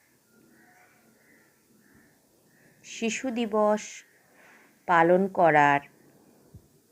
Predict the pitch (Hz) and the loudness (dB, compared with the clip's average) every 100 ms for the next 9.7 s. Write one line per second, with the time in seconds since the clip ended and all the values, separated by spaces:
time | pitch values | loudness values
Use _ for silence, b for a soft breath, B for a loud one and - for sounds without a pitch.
0 | _ b b b b b b _ _ _ | _ b b b b b b _ _ _
1 | - - 185 180 185 202 214 175 135 139 | -20 -8 -4 -2 0 0 -2 -2 -4 -6
2 | 135 135 143 - _ _ _ b b b | -8 -10 -10 -14 _ _ _ b b b
3 | b b b b _ _ 165 160 156 - | b b b b _ _ -4 -4 -4 -4
4 | 165 160 160 - _ _ _ _ - _ | 0 0 -2 -10 _ _ _ _ -20 _
5 | _ b b b b b b - 233 240 | _ b b b b b b -6 -4 -4
6 | 254 247 240 240 226 214 - 185 - 202 | -8 -6 -6 -6 -10 -8 -8 -8 -6 -6
7 | 196 196 196 _ _ _ _ _ _ _ | -4 -6 -8 _ _ _ _ _ _ _
8 | _ _ b b b b b b b - | _ _ b b b b b b b -14
9 | 160 156 147 - 156 151 | 0 2 2 -4 -4 -4